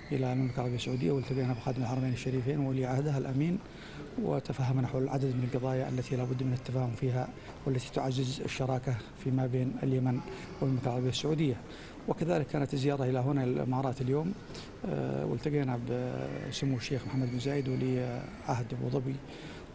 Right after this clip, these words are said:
وتحدثنا معه بكل شفافية حول هذه القضية، وكان الحديث إيجابي جدًا مع ال-،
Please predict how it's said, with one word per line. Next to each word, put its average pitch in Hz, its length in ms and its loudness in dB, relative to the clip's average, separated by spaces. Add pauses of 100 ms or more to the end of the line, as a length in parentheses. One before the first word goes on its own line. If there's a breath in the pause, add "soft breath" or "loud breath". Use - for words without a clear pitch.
وتحدثنا 143 1500 -2
معه 135 220 2
بكل 135 320 2
شفافية 127 480 0
حول 127 320 0
هذه 127 220 2
القضية، 127 440 0 (500 loud breath)
وكان 139 300 2
الحديث 131 320 0
إيجابي 135 400 4
جدًا 147 400 2 (320)
مع 120 120 -2
ال-، 131 180 0